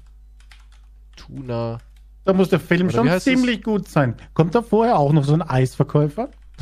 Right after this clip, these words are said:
Speaker 1: Bestimmt. Bestimmt kommt da nochmal so ein Eisverkäufer.
Speaker 2: Kommt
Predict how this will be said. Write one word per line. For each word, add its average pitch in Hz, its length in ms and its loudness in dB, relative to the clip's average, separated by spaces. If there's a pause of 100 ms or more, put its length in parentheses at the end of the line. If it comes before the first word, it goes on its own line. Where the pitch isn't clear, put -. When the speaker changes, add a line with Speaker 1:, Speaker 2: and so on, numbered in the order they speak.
(260)
Speaker 1:
Bestimmt. - 680 -4 (2500)
Bestimmt - 380 -6
kommt 127 120 -2
da 123 60 0
nochmal 123 180 0
so 110 100 -4
ein 101 100 -8
Eisverkäufer. 101 760 -8 (180)
Speaker 2:
Kommt 113 240 -8